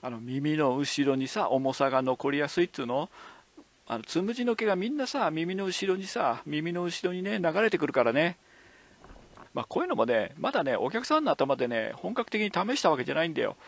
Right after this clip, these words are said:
実際、頭の中で考えて、いや、これならいけるかなって思いついたやつをお客さんの頭で実際にね、実験していくんだけどね。ほんで、どういう結果が出るかね、いいか悪いかね。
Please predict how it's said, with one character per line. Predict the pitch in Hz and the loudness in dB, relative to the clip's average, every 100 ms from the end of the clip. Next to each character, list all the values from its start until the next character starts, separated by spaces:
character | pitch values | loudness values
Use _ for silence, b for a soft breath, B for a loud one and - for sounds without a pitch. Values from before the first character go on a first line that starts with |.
| B B - | B B -6
実 | 160 190 - | -2 -2 4
際、 | 233 156 - - | 4 4 0 0
頭 | 165 190 262 | 2 2 0
の | 262 | 0
中 | 247 160 | 2 2
で | 143 | 4
考 | 165 175 175 | 2 4 2
え | 165 | 4
て、 | 147 123 B B - | 2 2 B B 0
い | |
や、 | - | 0
こ | - | 2
れ | 240 | 0
な | 277 | 2
ら | 202 | 4
い | 143 | 4
け | 143 247 | 4 0
る | |
か | 226 | 2
な | 156 170 | 2 2
っ | |
て | - | 4
思 | 120 135 185 | 4 4 2
い | 196 | 0
つ | 220 | -2
い | 214 | 0
た | 143 | 2
や | 147 | 4
つ | - | 4
を | 120 101 | 2 2
お | |
客 | - 175 | -2 -4
さ | 190 | -2
ん | 175 | 0
の | |
頭 | 120 120 | -2 -2
で | 117 | -6
実 | 113 131 | -4 -6
際 | - 143 | -2 -2
に | 139 | 0
ね、 | 135 | -4
実 | 123 139 - | -4 -4 0
験 | 175 | 2
し | |
て | 175 | 2
い | |
く | 180 | 2
ん | |
だ | 151 | 2
け | 104 | 2
ど | 113 | 0
ね。 | 143 - B B | 0 -2 B B
ほ | 165 | -2
ん | |
で、 | 170 | 0
ど | 156 175 | 4 6
う | |
い | 156 | 6
う | 123 | 4
結 | 123 120 | 0 0
果 | 127 | 2
が | 123 | 2
出 | 127 | 2
る | 120 | 2
か | 113 | 0
ね、 | 131 | 0
い | 143 | 0
い | |
か | 135 120 | 4 6
悪 | 113 113 | 6 4
い | |
か | 107 | 0
ね。 | 113 156 | 2 0